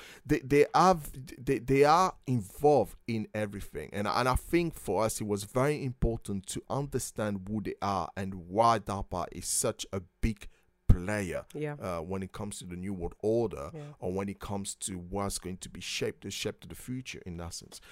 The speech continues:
Speaker 1: Because what we need to understand is they are now shaping the future.
Speaker 2: Mm.
Speaker 1: You know, the world is now shaping. It's funny because I was,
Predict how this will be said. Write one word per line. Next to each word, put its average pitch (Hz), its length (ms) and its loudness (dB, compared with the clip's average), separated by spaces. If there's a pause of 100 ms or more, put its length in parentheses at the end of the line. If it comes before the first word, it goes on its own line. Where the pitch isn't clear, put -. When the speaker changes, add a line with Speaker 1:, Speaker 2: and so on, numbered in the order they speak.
(280)
Speaker 1:
Because 143 400 4 (880)
what 135 220 4
we 131 120 8
need 117 200 2
to 101 140 -2
understand 92 580 -4
is 95 340 -2 (300)
they 127 200 10
are 127 160 6
now 104 460 0 (300)
shaping 82 920 -2
the 82 80 -8
future. - 640 -8 (120)
Speaker 2:
Mm. 156 320 -12
Speaker 1:
You 85 120 -6
know, 82 140 -4
the 92 120 -4
world 104 320 4
is 98 140 -8
now 82 100 -8
shaping. 113 480 -4 (240)
It's 147 160 2
funny 196 300 -2
because 127 480 -4
I 196 100 -2
was, 156 400 0